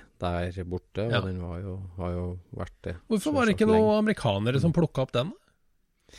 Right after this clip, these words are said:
Speaker 1: Nei, det er rart. Det er
Speaker 2: Var den for
Speaker 1: rart.
Speaker 2: dårlig,
Speaker 1: Eh,
Speaker 2: liksom?
Speaker 1: den
Speaker 2: Eller, altså, det var, eh
Speaker 1: Ja, den,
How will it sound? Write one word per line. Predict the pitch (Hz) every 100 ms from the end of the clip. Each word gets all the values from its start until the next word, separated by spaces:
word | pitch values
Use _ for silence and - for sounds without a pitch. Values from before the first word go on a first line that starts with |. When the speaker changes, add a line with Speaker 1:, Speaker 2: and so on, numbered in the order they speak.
| - - - - - -
Speaker 1:
Nei, | 98 101
det | 101
er | 113 131
rart. | 104 - - - - -
Det | 107
er | 147
Speaker 2:
Var | 131
den |
for | 127 180
Speaker 1:
rart. | 143
Speaker 2:
dårlig, | 127 120 147
Speaker 1:
Eh, | 170
Speaker 2:
liksom? | 190 220
Speaker 1:
den | 202
Speaker 2:
Eller, | 196
altså, | 180 190
det | 180
var, | 165 147
eh | 151 151 151 -
Speaker 1:
Ja, | 110 120 139 147 147
den, | 151 147